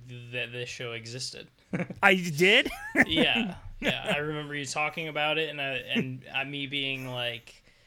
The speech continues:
Speaker 1: "This sounds crazy," or th-, "This is really what's going on on T V when I'm at school." Um, and I think you maybe showed me parts of it when I went over there, uh, a l-,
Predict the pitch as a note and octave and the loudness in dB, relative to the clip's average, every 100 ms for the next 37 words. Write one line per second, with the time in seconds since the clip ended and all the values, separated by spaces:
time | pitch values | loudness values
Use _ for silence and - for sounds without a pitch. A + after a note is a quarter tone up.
0 | _ _ C#3+ - D3 D3+ D3+ D#3 D3 - | _ _ -4 0 0 0 -2 -4 -4 -4
1 | - _ _ _ - C#3+ C#3+ C#3 D3+ D3+ | -6 _ _ _ -8 -4 -4 -4 -4 -4
2 | D3 C#3+ C3+ B2 B2+ C3+ - C3 C#3+ C#3 | -4 -4 -4 -4 -4 -4 -2 2 2 2
3 | C#3 C#3 C3+ C3+ B2+ C#3 C3+ B2+ B2 B2 | -2 0 0 -2 -4 -4 -4 -2 -4 -4
4 | C3 C3 B2+ C3 C3 B2 B2 B2 - C3 | -4 -4 -6 -8 -4 -4 -4 -6 -4 -4
5 | B2 B2+ B2 B2 B2 B2 - B2+ B2+ B2+ | -4 -4 -4 -4 -6 -6 -8 -6 -8 -8
6 | - - - _ - B2 B2 B2 B2 B2 | -12 -20 -20 _ -2 2 4 2 0 2
7 | B2+ A#2+ B2 B2 B2 B2+ B2 - - F3+ | 4 4 0 0 2 2 0 -4 2 2
8 | D3+ D3 D3 C#3+ C3 - D3 C#3+ C#3 D3+ | 0 -8 -8 -8 -10 -14 -6 -2 -2 -4
9 | C#3+ - D#3+ D3+ D#3 D#3 D#3 D#3 - - | -6 -6 -6 -6 -6 -4 -4 -6 -12 -10
10 | D#3+ D3+ - D#3+ D3+ D3+ - D3 C#3 B2+ | -6 -6 -6 -8 -4 -4 -4 -6 -4 -4
11 | B2+ B2 B2 B2+ B2 B2 B2 A#2+ A#2+ A#2 | -2 -4 -4 -6 -4 -4 -4 -4 -6 -8
12 | - - B2+ C3 - A#2+ A#2 A2+ | -12 -10 -10 -8 -10 -12 -12 -14